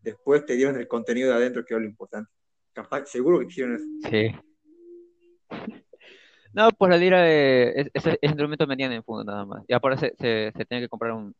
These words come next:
Speaker 2: en una tienda de música, obviamente, y nomás te, te lo daban en funda,
Speaker 1: No,
Speaker 2: por lo
Speaker 1: pero
Speaker 2: que yo
Speaker 1: bueno,
Speaker 2: sé.
Speaker 1: esto de los instrumentos es muy interesante lo que decís, pero es cierto, los instrumentos más, por así decirlo, más, más vergas, ¿viste? Más, más pedorros, suelen ser más livianos por lo
Speaker 2: Ujú.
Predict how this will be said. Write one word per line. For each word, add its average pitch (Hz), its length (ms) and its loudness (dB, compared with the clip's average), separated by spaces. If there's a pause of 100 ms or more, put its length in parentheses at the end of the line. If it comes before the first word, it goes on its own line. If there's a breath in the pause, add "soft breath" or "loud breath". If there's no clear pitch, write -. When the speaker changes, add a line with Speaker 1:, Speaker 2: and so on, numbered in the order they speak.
(100)
Speaker 2:
en 98 180 -10
una 107 160 -12
tienda 107 180 -12
de 107 60 -8
música, 110 240 -6
obviamente, 107 540 -8
y 98 240 -4
nomás 98 380 -10
te, 98 260 -4 (360)
te 107 380 -8
lo 101 80 -6
daban 107 220 -4
en 95 100 -14
funda, 95 280 -20 (540)
Speaker 1:
No, 175 140 -6
Speaker 2:
por - 80 -4
lo - 40 -6
Speaker 1:
pero 156 100 -2
Speaker 2:
que - 40 -2
yo 175 60 -4
Speaker 1:
bueno, 208 200 -8
Speaker 2:
sé. 214 80 0
Speaker 1:
esto 226 160 0
de 185 80 4
los 156 140 0
instrumentos 185 480 -4
es 180 60 -4
muy 196 100 0
interesante 185 320 -4
lo 151 80 -6
que 151 80 -4
decís, 202 260 -2
pero 180 140 -2
es 196 80 -4
cierto, 339 320 -8
los 127 180 -8
instrumentos 156 520 -8
más, 196 160 -10 (800)
por 117 100 -6
así 120 200 -10
decirlo, 151 320 -8
más, 139 180 -14 (280)
más 135 220 -14 (120)
vergas, 123 440 -2
¿viste? 117 240 -10
Más, 123 180 -10 (400)
más - 140 -20
pedorros, - 840 -4 (100)
suelen 170 340 -4
ser - 140 -4
más 147 160 -6
livianos 143 420 -6
por 107 140 -10
lo 104 60 -6
Speaker 2:
Ujú. 123 180 -12